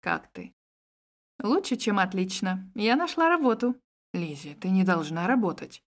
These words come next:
"Нет, я хочу, пап. Мне нравится моя работа". "Хорошо. Она не отвлекает тебя?" "Нет, у меня отличные коллеги и почти рядом с домом". "Куда устроилась?" Смягчает серьёзный тон папа. "На баре в кинотеатре".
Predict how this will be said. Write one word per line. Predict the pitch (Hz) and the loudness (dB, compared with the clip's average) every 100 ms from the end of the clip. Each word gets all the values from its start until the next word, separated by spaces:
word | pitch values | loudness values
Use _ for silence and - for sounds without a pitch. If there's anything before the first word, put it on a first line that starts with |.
| _ _ _ | _ _ _
"Нет, | 240 254 226 185 202 | 4 4 4 0 -2
я | 302 | -2
хочу, | 403 403 226 | -2 -2 -2
пап. | 190 220 175 - | 0 0 0 0
Мне | 285 | 0
нравится | 349 359 311 - 180 | 4 4 4 2 2
моя | 180 175 | 2 2
работа". | 175 175 170 175 - _ _ _ _ _ | 0 -4 -6 -12 -18 _ _ _ _ _
"Хорошо. | 180 180 - 151 202 _ | -2 -2 -4 -14 -18 _
Она | 202 208 208 | -2 0 2
не | 208 | 2
отвлекает | 196 196 190 233 220 | -2 -4 -2 0 -2
тебя?" | - 156 147 165 _ _ _ 233 | -4 -10 -10 -12 _ _ _ 0
"Нет, | 262 320 254 185 185 | 2 4 2 2 2
у | |
меня | 247 349 381 | 2 2 0
отличные | 370 339 - 269 254 | -2 -4 0 0 2
коллеги | 240 262 320 233 190 | 2 4 4 2 0
и | 202 214 | -2 0
почти | 226 220 - 285 | 0 0 -2 0
рядом | 320 247 269 254 | 2 4 4 2
с | |
домом". | 180 175 185 202 - _ _ _ _ _ _ _ | 2 -2 -2 -4 -10 _ _ _ _ _ _ _
"Куда | 180 165 151 | -4 -2 -4
устроилась?" | 151 - 160 151 175 240 - _ _ _ | -6 -8 -8 -6 -6 -8 -12 _ _ _
Смягчает | - 196 202 190 269 339 330 | -8 -2 -2 -2 -2 -2 -2
серьёзный | 226 214 220 233 226 226 | 2 4 4 4 2 0
тон | 190 202 | -2 -2
папа. | 185 160 - 170 - _ _ _ _ - | -2 -2 -4 -14 -18 _ _ _ _ -2
"На | 214 214 | 2 4
баре | 214 311 320 | 2 0 -2
в | - | 0
кинотеатре". | 247 226 196 156 - 165 190 | 0 0 0 -6 -6 -12 -14